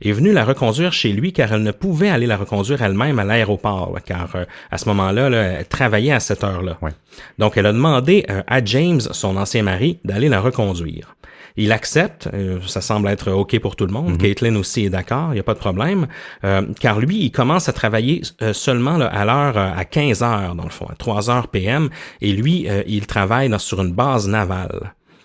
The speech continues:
Speaker 1: Et il doit aller, euh, porter Caitlin à l'aéroport, mais, euh, l'aéroport est quand même, là, à près de cent trente kilomètres d'où, euh, James se trouve. Donc,
Speaker 2: Ouais.
Speaker 1: c'est quand même une longue,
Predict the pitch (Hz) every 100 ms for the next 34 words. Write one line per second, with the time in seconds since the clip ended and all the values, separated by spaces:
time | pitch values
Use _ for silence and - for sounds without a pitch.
0 | _ - 104 104 104 123 190 156 180 214
1 | 78 95 - - - 170 135 110 131 175
2 | 113 107 101 98 160 202 165 120 123 135
3 | - - - 95 117 117 113 214 196 -
4 | 117 110 170 180 170 175 95 101 - 196
5 | 104 - - 175 156 185 196 170 127 104
6 | 104 127 156 156 131 - 107 101 160 160
7 | 113 98 127 165 156 98 - 95 - 135
8 | 101 95 92 104 117 120 170 123 101 117
9 | 139 110 95